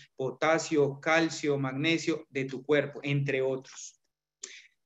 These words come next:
La secreción y metabolismo y excreción de hormonas. O sea,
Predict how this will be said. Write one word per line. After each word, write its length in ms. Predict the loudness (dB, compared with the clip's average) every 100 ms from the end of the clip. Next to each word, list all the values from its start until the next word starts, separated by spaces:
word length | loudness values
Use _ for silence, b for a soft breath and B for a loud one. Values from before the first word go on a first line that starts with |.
| _
La 140 | 4 6
secreción 460 | 6 4 4 4
y 20 | 4
metabolismo 680 | 6 6 6 4 0 -2 0
y 80 | 0
excreción 460 | 0 -2 -4 -2
de 80 | 0
hormonas. 720 | 0 2 2 0 -4 -10 -16 _ _ -16
O 20 |
sea, 300 | -12 -12